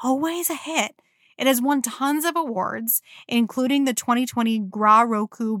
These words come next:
Best Party Game, and it also got a nomination for Game of the Year from Gra Roku also.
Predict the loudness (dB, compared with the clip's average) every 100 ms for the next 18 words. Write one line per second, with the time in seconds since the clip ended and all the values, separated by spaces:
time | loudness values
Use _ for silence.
0 | -2 -2 0 -4 -8 -6 -4 -4 -6 -8
1 | -6 -8 -10 -20 _ -2 -2 0 0 0
2 | 0 2 2 2 0 0 -4 -6 -4 -4
3 | -2 -4 -4 -6 -4 -2 -2 -4 -4 -2
4 | 0 0 0 0 -2 -8 -8 -6 -4 -4
5 | -6 -8 -10